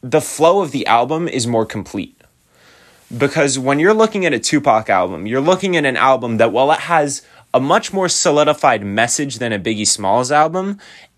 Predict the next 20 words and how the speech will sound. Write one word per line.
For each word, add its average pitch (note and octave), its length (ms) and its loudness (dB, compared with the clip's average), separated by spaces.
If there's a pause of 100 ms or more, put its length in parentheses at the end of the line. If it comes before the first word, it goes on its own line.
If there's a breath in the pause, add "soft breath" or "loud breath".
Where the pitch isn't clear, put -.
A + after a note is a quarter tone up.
(140)
it's, - 500 -2
it's D#3 160 -4
kind G#3 320 -2
of D3 60 -6
all D3 220 2
over B2+ 200 -2
the G#2 100 -4
place. - 360 -8
It's, - 360 -4
"Oh, G3 280 4 (260 loud breath)
this G3 240 0
thought, C3 300 0
this - 240 0
thought, G2+ 280 -4
this G3 200 0
thing E3+ 160 -8
happened, B2+ 400 -6
that E3+ 200 -2
thing C#3+ 180 -8
happened." G#2 500 -10